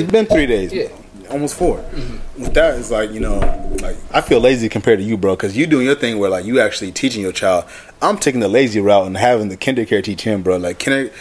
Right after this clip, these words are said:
Speaker 2: kinder care and daycare have been saving me 'cause I, I really don't be having the energy to do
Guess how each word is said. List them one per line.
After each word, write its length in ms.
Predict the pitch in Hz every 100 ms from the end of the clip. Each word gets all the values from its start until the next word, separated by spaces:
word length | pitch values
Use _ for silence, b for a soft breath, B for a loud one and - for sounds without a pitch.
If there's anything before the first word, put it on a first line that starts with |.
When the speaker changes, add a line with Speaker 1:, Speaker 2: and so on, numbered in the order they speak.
| B B -
Speaker 2:
kinder 260 | 139 139
care 380 | - 135 123 120
and 300 | 107 92 82
daycare 400 | - 120 - 110
have 80 | 101
been 80 | 92
saving 360 | - 110 95 95
me 180 | 98
'cause 260 | 90 85 76
I, 180 | 82 92
I 140 | 110
really 200 | 107 104
don't 160 | 95 92
be 60 |
having 160 | 92 85
the 60 | 90
energy 240 | 92 92
to 100 | 87
do 320 | 85 101 95